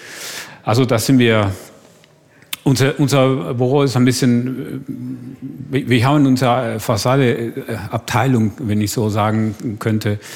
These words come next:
entwickelt, auch ausgerechnet aus dem Grund, weil wir gemerkt haben, dass viele unserer Fassadenplanungen so tiefgreifende, also diese Vereinigung zwischen Technik und Kunst, äh, so hoch war,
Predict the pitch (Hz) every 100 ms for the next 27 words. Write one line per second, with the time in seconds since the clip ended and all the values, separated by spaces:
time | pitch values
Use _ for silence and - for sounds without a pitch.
0 | - - 104 120 120 120 - 117 117 -
1 | 123 - 117 127 120 113 123 104 101 123
2 | 113 104 110 113 101 98 110 123 120 120
3 | 104 - - 135 139 117 107 110 101 95
4 | 117 90 107 113 107 104 101 117 117 101
5 | - 110 107 - - - - - - _
6 | - 135 160 - - - 110 110 - 107
7 | 101 95 107 110 95 95 117 92 104 127
8 | 107 120 113 101 123 107 95 - 110 123
9 | 95 - 95 92 92 - 139 131 - -
10 | 117 90 92 95 - 139 160 92 85 -